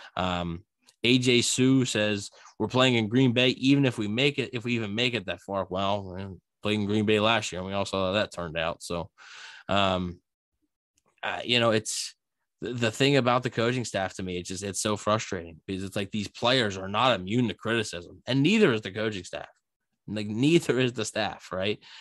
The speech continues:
It was a horrible game plan on Sunday night. Sure, absolutely. But the players didn't help. Like, the injuries didn't help. The players' execution didn't help.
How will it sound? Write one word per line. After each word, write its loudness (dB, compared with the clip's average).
It -2
was 6
a 4
horrible 4
game 2
plan 0
on -2
Sunday -2
night. -4
Sure, 2
absolutely. -4
But -2
the -4
players 4
didn't 4
help. 0
Like, -6
the 2
injuries 6
didn't -2
help. -2
The -10
players' 2
execution -2
didn't -4
help. -4